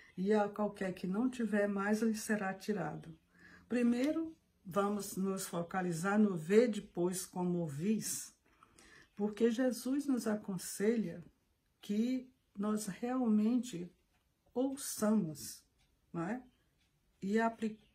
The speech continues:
e apliquemos os ensinamentos, porque senão a semente não vai florescer, né? Lembra da pará-, parábola do semeador?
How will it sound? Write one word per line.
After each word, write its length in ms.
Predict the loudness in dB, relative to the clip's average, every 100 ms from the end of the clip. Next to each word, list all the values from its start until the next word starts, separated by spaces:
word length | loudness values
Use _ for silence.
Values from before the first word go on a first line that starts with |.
| -8
e 120 | -2
apliquemos 920 | -2 0 -2 0 4 6 6 4 2
os 220 | -4 -4 -2
ensinamentos, 1080 | -4 -2 -2 0 -2 -2 -4 -8 -16 -20 -20 _
porque 640 | -6 -6 -2 2 4 4 0 -16 -20 _ _ _ -20 _ -16
senão 840 | -4 0 2 2 2 4 2 0 0 2 2 0
a 60 |
semente 640 | -2 2 6 6 8 6 6
não 260 | 6 6
vai 580 | 4 4 2 2 -2 -6 -12 -20 _ _ _
florescer, 1000 | -4 0 2 2 0 4 6 6 4 0
né? 340 | 0 0 0 -6 -18 _ _ _ _ -4
Lembra 320 | 2 4 4
da 140 | 0
pará-, 420 | 0 0 2 2
parábola 640 | 2 0 -2 2 2 0 -2
do 140 | -4
semeador? 920 | -4 -2 0 0 0 -2 -2 0 -2